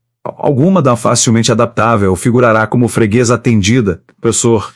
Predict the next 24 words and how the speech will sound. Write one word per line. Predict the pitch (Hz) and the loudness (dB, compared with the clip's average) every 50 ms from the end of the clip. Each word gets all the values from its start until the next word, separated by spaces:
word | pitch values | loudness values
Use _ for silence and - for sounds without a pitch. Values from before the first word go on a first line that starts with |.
| _ _ | _ _
que | - - 120 110 | -6 -4 -2 -2
perpetrará | 104 - - 127 117 117 - 131 117 - 127 123 113 110 120 120 | -2 -2 -2 -4 -2 -2 -2 -2 -2 0 0 0 2 2 2 2
os | 113 95 | 2 2
lânguidos | 101 101 107 117 131 135 131 107 101 92 92 98 90 | 2 2 2 2 2 2 2 0 0 0 0 0 2
olhares | 101 95 87 87 95 101 101 95 95 87 | 2 2 2 2 0 0 0 0 0 0
de | 85 101 110 | 0 0 0
uso | 123 139 139 135 147 | 2 2 2 2 2
nesse | 135 139 143 - 143 | 2 0 0 0 -2
tráfico, | 135 - 123 117 120 131 - - 123 - - - - - 82 - _ _ _ _ _ _ _ _ | -2 -2 0 0 0 -2 -2 -4 -4 -4 -4 -6 -4 -6 -8 -8 _ _ _ _ _ _ _ _
ajudando-a | - - 113 113 135 113 101 120 135 151 151 127 113 98 | -4 -2 0 0 0 0 2 2 2 2 2 2 2 2
na | 98 95 92 | 2 2 0
escolha | 90 - - - 120 120 120 107 | 0 -2 -2 0 0 2 2 2
das | 110 104 - | 0 0 -2
fazendas, | - - 95 90 85 107 123 131 110 87 80 - - - _ _ _ - | 0 -2 -2 0 0 0 2 2 0 0 -2 -4 -6 -8 _ _ _ -4
cortando | - 120 - - 151 151 151 147 147 - | -4 -2 0 0 0 0 0 0 0 0
o | 151 131 | -2 0
padrão | - 113 95 92 117 127 123 | 0 0 0 2 0 0 0
com | - 127 120 | 2 2 2
elegância | 117 113 104 90 90 104 107 117 113 - - 85 | 2 2 2 2 2 0 2 2 0 0 -2 -4
e | 76 104 | -2 -2
dizendo | 92 110 104 95 117 120 120 117 | 0 0 0 2 2 2 2 2
as | 104 - | 0 -2
frases | - - 120 117 127 120 117 104 95 | -2 0 0 0 0 0 0 0 0
amáveis, | 95 90 98 107 110 107 92 85 80 - - - | 2 2 2 2 0 0 -2 -2 -4 -4 -6 -8